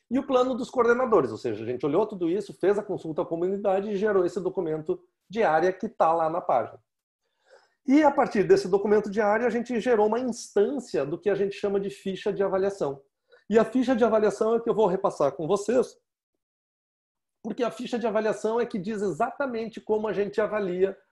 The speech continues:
um programa de pós-graduação, então, no Brasil, e, é, e os detalhes de um programa de pós-graduação na área de computação.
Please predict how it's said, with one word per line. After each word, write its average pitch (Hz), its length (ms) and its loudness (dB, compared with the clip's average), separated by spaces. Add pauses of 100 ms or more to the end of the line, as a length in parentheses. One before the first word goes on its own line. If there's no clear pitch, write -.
um 196 140 0
programa 180 400 2
de 156 80 -10
pós-graduação, 160 920 -4
então, 139 440 -4 (120)
no 143 360 -4
Brasil, 165 520 -2 (200)
e, 202 140 0
é, 220 240 0
e 196 140 -4
os 202 120 -4
detalhes 202 640 -2
de 165 80 -6
um 196 80 -4
programa 180 320 -2
de 160 80 -8
pós-graduação 170 640 -4
na 165 120 -6
área 151 320 -4
de 139 100 -18
computação. 135 520 -14